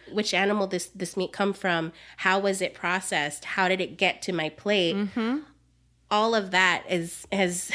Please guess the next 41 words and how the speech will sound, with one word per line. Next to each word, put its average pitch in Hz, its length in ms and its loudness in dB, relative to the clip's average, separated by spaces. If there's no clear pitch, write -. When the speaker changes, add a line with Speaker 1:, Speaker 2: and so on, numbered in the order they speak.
Speaker 1:
<laughs> - 360 2
for 247 140 4
the 226 80 4
most 285 360 6
part, 180 260 2
at, - 160 0
at 190 120 4
least 220 260 2
here, 196 440 4
uh, 190 160 4
have 214 80 -2
gotten 220 240 2
lost, 233 380 2
right? 214 300 2
That 196 220 -4
big 226 180 -2
disconnect. 185 580 -4
So, 214 640 4
huh, 233 300 4
interesting. 233 640 0
My 240 180 4
parents, 247 460 2
yeah, 254 180 6
they, 214 220 2
when 214 220 2
they 220 120 4
were 240 140 2
in 214 180 2
Thailand, 196 320 0
the 202 60 -2
Philippines, 196 480 -4
they 185 120 -2
washed 175 280 -4
their 185 120 -2
meat. 185 280 0
Came 220 240 4
here, 214 540 4
still 190 340 -2
washed 190 280 0
their 214 120 0
meat. 180 340 0